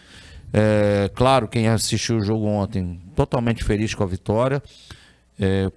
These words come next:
um, coisas que melhoraram, coisas que precisam ser, é, ajustadas, fundamentalmente ali o,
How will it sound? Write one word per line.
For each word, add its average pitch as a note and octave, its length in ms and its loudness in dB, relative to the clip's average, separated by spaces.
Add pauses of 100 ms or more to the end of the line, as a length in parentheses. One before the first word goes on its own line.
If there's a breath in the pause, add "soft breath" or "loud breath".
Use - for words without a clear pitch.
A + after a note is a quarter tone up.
(100)
um, A#2 160 -2 (440)
coisas B2 360 2
que - 80 -6
melhoraram, A2 640 2
coisas B2 420 -2
que - 60 -14
precisam A2+ 300 -2
ser, A2 260 0
é, G2 180 0
ajustadas, G#2+ 840 0
fundamentalmente A2 840 0
ali G#2 160 0
o, G2+ 160 0